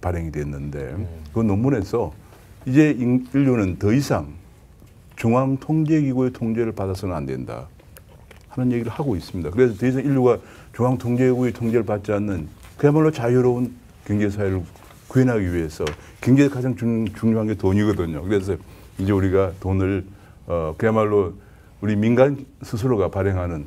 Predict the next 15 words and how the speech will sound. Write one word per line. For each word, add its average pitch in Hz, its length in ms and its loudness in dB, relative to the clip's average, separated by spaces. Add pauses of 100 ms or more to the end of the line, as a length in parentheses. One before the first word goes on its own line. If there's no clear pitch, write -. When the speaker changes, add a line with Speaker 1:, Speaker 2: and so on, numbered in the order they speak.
Speaker 1:
그런 107 220 -4
시대를, 90 460 -6 (880)
시대로 139 300 -2
가야 120 220 -6
한다 92 220 -4
하는 95 180 -4
철학을 123 300 -6
깔고 98 280 -6
있습니다. 80 340 -10
그런데 120 200 -2
제가 123 280 2 (240)
한 131 140 -4
가지 127 240 0
아이러니컬한 104 600 -2
것은 85 380 -8